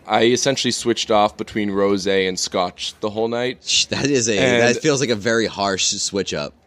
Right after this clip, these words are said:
Speaker 1: And, like, totally aware the whole time, like, this is the stupidest thing I've ever done, but, like, I just kept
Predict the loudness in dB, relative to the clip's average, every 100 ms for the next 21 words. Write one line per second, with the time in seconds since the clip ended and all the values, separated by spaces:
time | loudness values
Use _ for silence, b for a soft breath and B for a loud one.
0 | _ -2 0 0 -2 0 4 4 4 4
1 | 2 2 -2 -2 -4 -4 -2 -2 0 -2
2 | -4 -6 -6 -6 -6 -6 -2 0 2 2
3 | 2 0 0 0 2 2 2 0 -2 -4
4 | -4 -4 -8